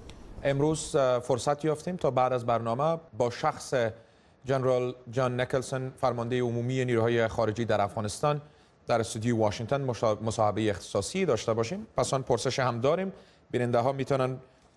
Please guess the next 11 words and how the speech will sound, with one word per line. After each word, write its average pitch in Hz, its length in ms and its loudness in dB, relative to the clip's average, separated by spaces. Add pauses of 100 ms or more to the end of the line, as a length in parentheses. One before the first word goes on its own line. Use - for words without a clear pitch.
(100)
مصاحبه 117 520 0
اختصاصی 113 420 -2
در 160 120 2
مورد 120 340 0
وضعیت 107 380 0
امنیتی 104 440 0
افغانستان 104 560 -2
را 113 100 2
در 104 180 2
برنامه 101 560 0
بعدی، 98 500 0